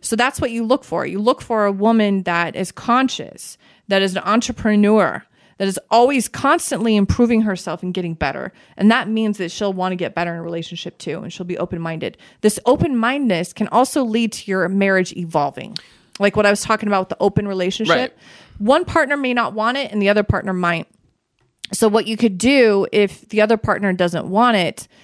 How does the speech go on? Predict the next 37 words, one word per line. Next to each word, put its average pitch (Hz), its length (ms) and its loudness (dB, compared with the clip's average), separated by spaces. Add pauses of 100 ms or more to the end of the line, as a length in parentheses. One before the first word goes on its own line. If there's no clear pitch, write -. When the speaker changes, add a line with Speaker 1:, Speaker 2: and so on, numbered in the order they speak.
(180)
Speaker 1:
then 247 200 4
you 262 120 0
could 320 200 2
just, 311 240 0
like, 269 200 2
suggest 214 600 0
certain 208 280 -2
things 180 400 -4
like, 170 240 -4
"Let's 185 440 -2
just, - 520 -4 (600)
let's 220 260 0
just - 180 -6
watch," 175 840 -6
or 196 320 2
"Let's 202 160 4
go 208 100 2
to 208 80 4
strip - 240 -4
club," 190 220 -4
or 226 60 -2
whatever. 269 380 -2
You 208 160 -4
know, 240 120 4
you 247 160 2
have 285 220 0
to, 254 200 -4
you 226 80 0
have 247 100 4
to 233 120 -2
respect 196 500 -2
each 254 160 -10
other, 277 320 -2 (380)
but 233 120 4
an 226 120 -2 (160)
open-minded 220 1400 2
person 254 720 0